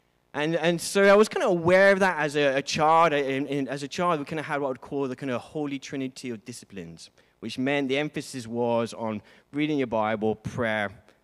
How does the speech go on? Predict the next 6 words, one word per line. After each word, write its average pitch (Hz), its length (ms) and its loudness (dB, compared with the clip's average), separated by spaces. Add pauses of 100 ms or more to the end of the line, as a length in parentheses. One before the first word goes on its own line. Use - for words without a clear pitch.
(140)
and 101 160 -10
then 101 340 -6
fasting. - 640 -14 (920)
Uh, 110 40 -20
and 98 560 -8
obviously, 104 640 -10